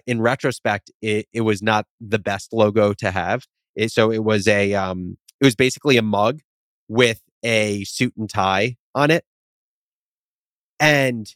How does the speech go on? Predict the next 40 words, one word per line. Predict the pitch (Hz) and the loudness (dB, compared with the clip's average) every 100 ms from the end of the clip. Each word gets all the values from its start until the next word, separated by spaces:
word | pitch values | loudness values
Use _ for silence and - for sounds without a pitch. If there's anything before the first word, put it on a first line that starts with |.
| _ _ | _ _
you | 127 123 | -2 2
know, | 110 107 | 2 0
as | 123 120 120 | 0 0 0
we | 120 | -2
started | 127 117 107 | 0 2 2
getting | 113 110 | 0 2
more | 107 | 0
readers | 107 120 104 | 0 -2 -4
and | 101 | -2
getting | 104 95 | -2 0
big | 123 | 0
enough, | 131 101 | 0 -2
we | 117 95 | -4 -8
started | - 117 101 | -2 -2 0
getting | 110 101 95 92 _ _ | 0 0 -4 -12 _ _
a, | 113 101 - | -4 -4 -8
a | |
fair | 113 - 123 117 | -8 0 2 4
bit | 113 104 | 2 0
of | - | -4
feedback | 104 95 110 120 | -8 -2 0 0
about | 123 101 101 | -2 -2 -2
how | 90 98 | -2 -2
we | 95 104 | 0 -2
had | 104 - | -4 -6
a | 98 | -8
gendered | 87 101 95 98 95 - - | 0 0 2 -4 -4 -12 -4
logo. | 101 95 117 143 - _ _ _ _ 107 | -2 2 2 0 -4 _ _ _ _ 0
And | 113 | 0
we | 104 110 | 2 -2
ended | 107 104 | -2 -4
up, | 101 _ _ - | -4 _ _ -6
uh, | 117 98 | -4 -2
changing | - 127 107 110 | 2 2 2 -2
the | 101 | -2
logo | 98 98 101 98 | 0 0 -2 -2
to, | 110 95 | -2 -2
to | 90 - | -4 -2
not | 101 95 | 0 0
have, | 92 101 98 | 0 2 0